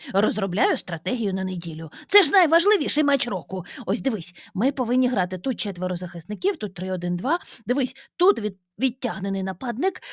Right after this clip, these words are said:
ось цей високий червоний попереду. Дуже важливо, щоб Едику! Ти що, з'їв воротаря?» «Тату», — перебиває його Оля. «Так.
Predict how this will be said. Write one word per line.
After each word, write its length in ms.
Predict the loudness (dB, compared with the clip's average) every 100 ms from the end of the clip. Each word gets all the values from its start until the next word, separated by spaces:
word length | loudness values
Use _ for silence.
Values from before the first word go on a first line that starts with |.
| -8
ось 200 | -4 -4
цей 180 | 2 2
високий 520 | 4 2 2 4 0
червоний 760 | 0 -2 0 0 0 0 -2 -8 -10 0
попереду. 760 | 0 0 0 2 2 0 -4 -6 -20 _
Дуже 380 | -2 2 4 4
важливо, 460 | 2 0 0 2 2
щоб 280 | 0 -4 -8 _ _ _ 2 2
Едику! 520 | 4 0 0 -2 -2 -4 _ _ _ _
Ти 100 | 0
що, 220 | 2 2 2
з'їв 280 | 4 2
воротаря?» 720 | 2 -2 -2 -4 -2 -2 -4 -6 _ _ _ _ _ _ _ _ _ _ _ _
«Тату», — 580 | -6 -4 0 2 2 0 -6 _ _ _ _
перебиває 640 | -2 0 2 2 2 0 -2
його 340 | -2 -4 -4
Оля. 340 | -6 -6 -10 -18 _ _ _ _
«Так. 580 | -10 -8 -8 -10 -12 -20